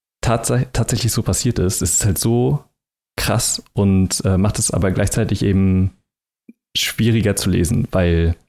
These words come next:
du keine Perspektive der Täter hast oder sowas oder, ähm, äh, innere Dialoge, Konflikte, was weiß ich,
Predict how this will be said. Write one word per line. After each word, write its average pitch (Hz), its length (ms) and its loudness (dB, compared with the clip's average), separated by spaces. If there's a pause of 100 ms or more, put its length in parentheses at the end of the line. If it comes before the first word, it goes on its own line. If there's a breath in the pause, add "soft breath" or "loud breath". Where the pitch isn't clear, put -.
(100)
du 90 80 -4
keine 98 220 0
Perspektive 95 500 0
der 98 100 0
Täter 87 240 -2
hast 78 160 -4
oder 80 140 -2
sowas 80 360 -2
oder, 85 460 0 (680 loud breath)
ähm, 90 480 2
äh, - 360 -4 (100)
innere 92 680 2 (280)
Dialoge, 92 400 0
Konflikte, 101 420 -4
was 95 160 -2
weiß 98 120 -2
ich, 98 260 -2